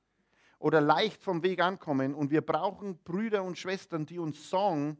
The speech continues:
Hey, geh wieder auf den richtigen Weg. Du bist leicht daneben. Ihr möchtet es schon wieder zurück, oder? Da so rum, da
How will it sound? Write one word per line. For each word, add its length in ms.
Hey, 260
geh 140
wieder 160
auf 80
den 80
richtigen 340
Weg. 160
Du 100
bist 360
leicht 560
daneben. 460
Ihr 60
möchtet 240
es 60
schon 140
wieder 140
zurück, 280
oder? 180
Da 140
so 220
rum, 220
da 260